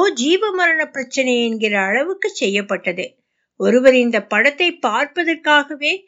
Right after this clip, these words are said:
ஜப்பானிலிருந்து இந்தியாவுக்கு விமானத்தில் சென்று திரும்பியதும்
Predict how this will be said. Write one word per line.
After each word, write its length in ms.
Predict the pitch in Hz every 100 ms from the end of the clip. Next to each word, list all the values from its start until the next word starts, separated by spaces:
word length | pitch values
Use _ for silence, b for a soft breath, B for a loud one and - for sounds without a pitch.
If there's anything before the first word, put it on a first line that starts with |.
| _ _ _ _
ஜப்பானிலிருந்து 1000 | 202 226 - 349 349 359 349 359 381 427
இந்தியாவுக்கு 640 | 320 277 311 320 339 370 381
விமானத்தில் 760 | 262 214 262 339 381 381 359 302
சென்று 300 | 285 277 285 247
திரும்பியதும் 640 | 247 240 254 294 302 403